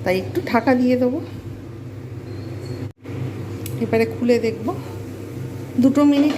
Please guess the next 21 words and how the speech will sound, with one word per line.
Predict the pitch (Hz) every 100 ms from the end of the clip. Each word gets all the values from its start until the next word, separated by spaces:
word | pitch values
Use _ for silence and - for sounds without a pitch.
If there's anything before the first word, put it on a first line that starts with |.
| -
কিন্তু | 269 269
আমি | 269 339
অপেক্ষা | 214 185 190 -
করেছি। | 180 185 175 175 - 190 - - - - - - - - - - - - - - - - - - - - - - - - - - - - -
ছোলার | 240 226 220
যে | 214
কাঁচা | 240 240 262 277
গন্ধ, | 277 277
সেটা | 277 240 226
কিন্তু | 247 269
সম্পূর্ণভাবে | - 208 202 226 226 233 277
চলে | 330 196 180
গেছে, | 170 175 220
বোঝা | 202 208
যাচ্ছে। | 202 202 - - 277 - - - - - - - - - - - - - - - - - - - - - - -
এইবারে | 262 269 311 302
আমি | 254 240
এর | 226
মধ্যে | 233 226 247 392 - - - - - - - -
পেঁপে | 254 196
দেব। | 165 165 160